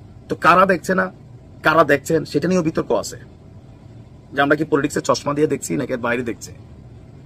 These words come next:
তবে ডক্টর মোহাম্মদ ইউনূস সরকার ক্ষমতায় আসার পর উল্লেখযোগ্য, অ্যাচিভমেন্টাল, বাংলাদেশের জন্য কাঁপায় দেওয়া, হিলারিয়াস কোনো বড় ধরনের ভূমিকা আসলে করছেন কিনা আমি নিজেও মাঝে মাঝে খুঁজি, ছোটখাটো অনেকগুলো পাই,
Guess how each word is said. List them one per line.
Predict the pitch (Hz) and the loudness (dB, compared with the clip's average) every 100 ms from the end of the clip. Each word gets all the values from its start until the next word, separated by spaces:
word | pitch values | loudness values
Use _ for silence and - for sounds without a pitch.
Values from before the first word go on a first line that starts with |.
| - - - | -20 -20 -8
তবে | - 165 | 0 4
ডক্টর | 156 | 4
মোহাম্মদ | 180 196 | 2 0
ইউনূস | 170 185 | 0 0
সরকার | 175 185 156 | 0 -2 -2
ক্ষমতায় | 127 151 131 | -4 -2 -2
আসার | 139 139 | -2 -4
পর | 113 - | -6 -4
উল্লেখযোগ্য, | 165 196 214 151 139 113 | -2 0 0 -2 -4 -4
অ্যাচিভমেন্টাল, | 139 151 - 143 127 110 - - - - - - - - 151 | -6 -4 -4 -2 -2 -4 -14 -16 -20 -20 -20 -20 -20 -2 2
বাংলাদেশের | 170 175 170 | 2 2 0
জন্য | 160 151 | -2 -2
কাঁপায় | 151 156 143 | 0 0 0
দেওয়া, | 123 101 | -2 -4
হিলারিয়াস | 151 156 139 104 - - - - - | -2 0 0 -2 -12 -20 -20 -18 -2
কোনো | 160 170 175 180 - - - - - - - - 147 | 0 2 0 -4 -14 -20 -20 -20 -20 -20 -20 -8 0
বড় | 165 | 2
ধরনের | 175 185 135 | 2 0 0
ভূমিকা | 147 147 - - - - - | -2 -2 -4 -8 -20 -20 -12
আসলে | 135 190 190 | -6 -4 -2
করছেন | 139 143 | -2 -4
কিনা | 127 139 | -6 -6
আমি | 131 | -4
নিজেও | 127 143 | -4 -2
মাঝে | 139 135 | -2 -2
মাঝে | 143 | -6
খুঁজি, | 139 143 214 - - | -4 -4 -4 -12 -8
ছোটখাটো | 175 214 214 | -2 2 2
অনেকগুলো | 165 160 | 2 2
পাই, | 135 120 | 2 -2